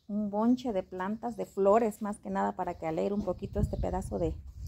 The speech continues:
de espacio que tengo. En cuanto lo haga, les voy a hacer un videíto para que vean cómo quedó, porque mi patio en realidad está muy, muy sin chiste, muy sin plantas, sin nada. Miren, nada de plantas más que perros y gatos.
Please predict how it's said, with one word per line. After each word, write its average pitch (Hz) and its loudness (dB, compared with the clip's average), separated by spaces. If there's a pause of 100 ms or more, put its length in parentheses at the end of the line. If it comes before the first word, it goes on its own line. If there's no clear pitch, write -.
(140)
de 180 -4
espacio 196 -2
que 170 -2
tengo. 233 -2 (440)
En 175 -4
cuanto 170 -2
lo 175 6
haga, 233 8 (160)
les 202 -2
voy 202 4
a - 8
hacer 214 2
un 220 4
videíto 185 2
para 180 2
que 165 -4
vean 175 2
cómo 196 -2
quedó, 190 2
porque 202 -2
mi 160 0
patio 214 -2 (840)
en 180 -4
realidad 175 6
está 190 -2 (100)
muy, 240 4
muy 226 4 (760)
sin 190 -4
chiste, 277 2 (240)
muy 233 4
sin 214 0
plantas, 262 4
sin 185 0
nada. 170 4 (520)
Miren, 185 -2 (760)
nada 226 8
de 196 6
plantas 269 4
más 208 2
que - -2
perros 277 2
y 170 2
gatos. 175 2